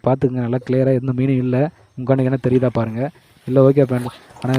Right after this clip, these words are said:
இங்கேருந்து டப்பாலேருந்து எடுக்கலாம் போனோம் ஃப்ரெண்ட்ஸ். ஆனா மீன் வந்து இங்கேவே ஒரு மீன் எகிரி விழுந்துச்சு ஃப்ரெண்ட்ஸ், பார்த்துங்களேன் நீங்க. ஆனா நான் பார்க்காம நேரா வந்து எடுத்துன்னு போயிட்டேன் ஃப்ரெண்ட்ஸ். டப்பா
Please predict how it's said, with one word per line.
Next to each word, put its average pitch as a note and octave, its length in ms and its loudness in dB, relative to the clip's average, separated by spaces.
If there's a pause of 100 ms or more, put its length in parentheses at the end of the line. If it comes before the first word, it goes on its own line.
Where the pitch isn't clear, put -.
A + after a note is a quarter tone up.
இங்கேருந்து D3 320 2
டப்பாலேருந்து D#3 580 4
எடுக்கலாம் D3+ 480 2
போனோம் C3+ 260 2
ஃப்ரெண்ட்ஸ். A#2+ 320 -4
ஆனா A2+ 100 -6 (160)
மீன் F3+ 220 0 (100)
வந்து C3+ 260 2 (500)
இங்கேவே F#3+ 400 4
ஒரு D3+ 140 6
மீன் D#3+ 180 4
எகிரி E3 220 6
விழுந்துச்சு D3 420 2
ஃப்ரெண்ட்ஸ், B2 300 -4
பார்த்துங்களேன் C#3+ 420 0
நீங்க. B2 140 0 (340)
ஆனா A#2+ 100 0 (120)
நான் D3+ 220 2
பார்க்காம D#3+ 480 4 (180)
நேரா C#3+ 320 4
வந்து C#3 160 4
எடுத்துன்னு C#3 260 0
போயிட்டேன் C3 260 0
ஃப்ரெண்ட்ஸ். A#2+ 240 -4 (480)
டப்பா D3 220 4